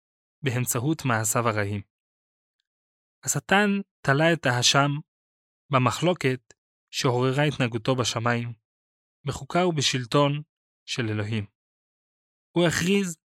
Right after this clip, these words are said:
כי הניהול של השלטון האלוהי הוא שורש כל רע. הוא טען שמטרתו הייתה לשפר את חוקי אדוני. לפיכך, היה נחוץ שהוא יציג את טיבן של טענותיו ודרישותיו,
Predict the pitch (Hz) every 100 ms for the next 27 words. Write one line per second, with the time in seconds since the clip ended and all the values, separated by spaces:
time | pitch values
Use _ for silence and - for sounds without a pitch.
0 | _ _ - 135 131 123 160 196 - 143
1 | - 127 - 165 131 120 110 135 143 -
2 | _ _ _ 123 - 139 151 - - 139
3 | 127 113 110 - _ _ _ _ _ _
4 | _ _ _ - 147 160 165 185 - 143
5 | 123 123 107 180 175 123 123 117 120 _
6 | _ _ _ - - - - 156 147 -
7 | 117 117 104 104 95 95 98 _ _ _
8 | _ _ _ _ _ 120 - 110 160 170
9 | - - _ _ 135 123 135 - 160 165
10 | - - _ _ _ _ _ - 131 113
11 | 110 - 160 151 - 123 135 160 - 143
12 | 117 110 110 110 143 135 120 117 107 113
13 | 110 107